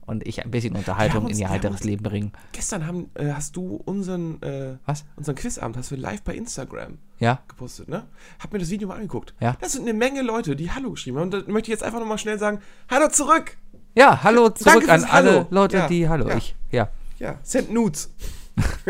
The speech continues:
Speaker 1: Ja, bitte.
Speaker 2: Warum nicht? Ist doch Instagram.
Speaker 1: Aber nicht alle.
Speaker 2: Nicht, nicht alle?
Speaker 1: Nicht alle.
Speaker 2: Ja, okay.
Speaker 1: Nein. Ja, letztes Loch ist der
Speaker 2: Aus dem du pfeifst?
Speaker 1: Ach, ich pfeife schon aus allen Löchern. Ich hab auch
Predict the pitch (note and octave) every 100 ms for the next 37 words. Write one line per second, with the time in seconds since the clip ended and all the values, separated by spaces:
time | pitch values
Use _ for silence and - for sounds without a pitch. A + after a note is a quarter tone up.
0 | D#3 - - G3 - - - - - -
1 | C#3+ C#3 - A#2 - - - - B3 G3+
2 | - - - - - - - - - -
3 | A#2+ C#3 D3 C3+ C#3+ - C#3+ C#3+ A#2 G2
4 | - - D3+ D3+ D3+ F#3+ - - D3 -
5 | - F#2+ - - - - - - F#2+ G2+
6 | - - - - C3 A2+ - E3+ F3 D3
7 | B2 D3 F#2+ - - - - - - -
8 | - A#2 - B2 A#2+ A2+ - - - -
9 | C3+ B2 - C#3 G#3 - - - - -
10 | B2 A#2+ A#2 - C#3+ - A2 - A2 G#2+
11 | - - A#2 F#2+ F#2 F#2 - G2+ - -
12 | -